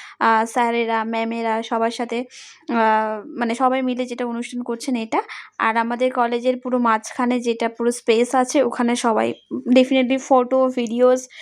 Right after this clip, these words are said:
এগুলো তো একটা স্মৃতি সবার, সবাই তো এটা তুলবেই। রিলস, যেটা এখন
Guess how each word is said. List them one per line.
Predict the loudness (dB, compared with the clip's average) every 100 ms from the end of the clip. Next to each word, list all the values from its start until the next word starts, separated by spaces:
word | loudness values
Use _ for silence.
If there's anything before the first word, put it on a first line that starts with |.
| -16 -2
এগুলো | 2 4 4
তো | 6
একটা | 4 2 0 -2
স্মৃতি | -4 -8 -4 -6
সবার, | 0 2 2 0
সবাই | 0 2 2
তো | 0
এটা | 0 0
তুলবেই। | 0 0 0 0 0 4
রিলস, | 6 6 6 2 -4 -12 -20 -20 -12
যেটা | -6 -2 0
এখন | -2 -2